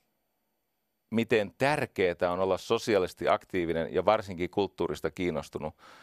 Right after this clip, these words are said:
niin sillä on iso vaikutus siihen, että miten sä elät. Tää ei ole Markku T. Hyppä, mutta eräässä tutkimuksessa tutkittiin kolmesataayhdeksäntuhatta ihmistä ja havaittiin, että,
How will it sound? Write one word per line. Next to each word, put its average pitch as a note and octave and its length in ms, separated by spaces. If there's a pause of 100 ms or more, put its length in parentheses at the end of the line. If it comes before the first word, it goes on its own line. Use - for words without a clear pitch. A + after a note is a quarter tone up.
(220)
niin F#2 100
sillä B2 180
on G#2+ 100
iso B2+ 360
vaikutus F2 520
siihen, E2 420 (840)
että - 300 (840)
miten F#2+ 240
sä F2 100
elät. - 380 (720)
Tää B2+ 160
ei A#2 120
ole G#2+ 80
Markku A#2+ 280
T. - 60 (140)
Hyppä, A2+ 300
mutta F2+ 360 (1040)
eräässä A2+ 360
tutkimuksessa G2+ 640
tutkittiin F#2+ 600
kolmesataayhdeksäntuhatta G2 1120
ihmistä F#2 460
ja F2+ 100
havaittiin, G2+ 520
että, - 280